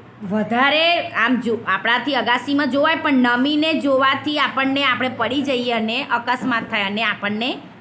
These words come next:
વાગે. એટલે બાલ્કનીમાં વાંકા વળવું નહીં. આપણે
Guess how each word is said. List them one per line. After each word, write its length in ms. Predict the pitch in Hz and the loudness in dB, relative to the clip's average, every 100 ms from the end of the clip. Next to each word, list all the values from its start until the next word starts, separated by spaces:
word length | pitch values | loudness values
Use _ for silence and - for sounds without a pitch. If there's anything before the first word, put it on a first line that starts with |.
| - | -6
વાગે. 360 | 202 269 277 247 | 0 2 2 0
એટલે 160 | 233 | 0
બાલ્કનીમાં 680 | 220 214 214 226 262 302 330 | 0 2 0 0 0 2 2
વાંકા 400 | 302 233 233 269 | 2 2 2 0
વળવું 400 | 277 220 233 262 | 2 2 2 0
નહીં. 320 | 294 285 220 - - - - | 0 0 -2 -6 -14 -18 -8
આપણે 280 | 180 180 233 | -6 -4 -4